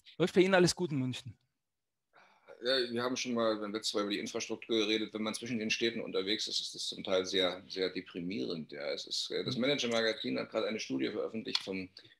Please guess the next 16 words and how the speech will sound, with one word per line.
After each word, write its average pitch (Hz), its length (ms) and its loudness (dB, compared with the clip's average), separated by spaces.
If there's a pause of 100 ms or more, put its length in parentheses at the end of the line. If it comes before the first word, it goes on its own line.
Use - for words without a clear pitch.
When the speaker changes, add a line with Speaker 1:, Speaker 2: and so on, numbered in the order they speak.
Speaker 2:
European 110 400 -2
Center 110 320 0
for 104 180 -4
Digital 107 640 -2 (240)
Competitiveness. 113 880 -2
Und 92 320 -6
da 104 300 0 (100)
war 104 320 0
Deutschland 123 480 -2
vor 117 220 -2
Albanien 120 480 0
Vorletzter - 520 2 (280)
in 95 100 -10
der 95 80 -2
Speaker 1:
Mhm. - 80 -6
Speaker 2:
europäischen 92 580 -4